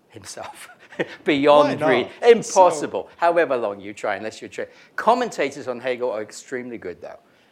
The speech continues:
Speaker 1: And one <laughs> phrase, 'cause they need to be, and one phrase that I read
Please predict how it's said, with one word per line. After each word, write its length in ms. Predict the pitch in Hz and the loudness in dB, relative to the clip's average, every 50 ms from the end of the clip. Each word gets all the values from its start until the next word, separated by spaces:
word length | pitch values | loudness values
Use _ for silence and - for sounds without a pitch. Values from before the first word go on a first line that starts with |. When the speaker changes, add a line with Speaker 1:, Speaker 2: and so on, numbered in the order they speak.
| _ - | _ -4
Speaker 1:
And 220 | 131 131 131 135 | -2 -2 -2 4
one 280 | 151 180 202 220 233 196 - - - - | 4 4 4 4 2 -4 -6 -6 -8 -8
<laughs> 200 | - - - - | -8 -8 -4 2
phrase, 380 | 190 190 185 180 151 123 113 - | 6 8 8 8 6 2 -2 -2
'cause 160 | - 175 - | -4 0 2
they 140 | 170 165 170 | 2 2 2
need 220 | 185 226 262 190 | 0 -2 -2 -2
to 100 | - 139 | -4 -6
be, 160 | - 95 85 - _ _ _ _ | -6 -6 -12 -12 _ _ _ _
and 220 | - 139 143 139 139 | 0 0 0 2 2
one 260 | 175 220 262 277 269 | 2 2 2 2 -2
phrase 480 | - - - 208 208 202 196 196 196 - | -6 -6 -2 0 2 2 2 0 -2 -6
that 120 | 175 - | -6 0
I 240 | - 156 170 180 190 | 2 4 4 4 2
read 360 | 185 165 139 127 110 107 | 0 0 -2 -2 -2 -6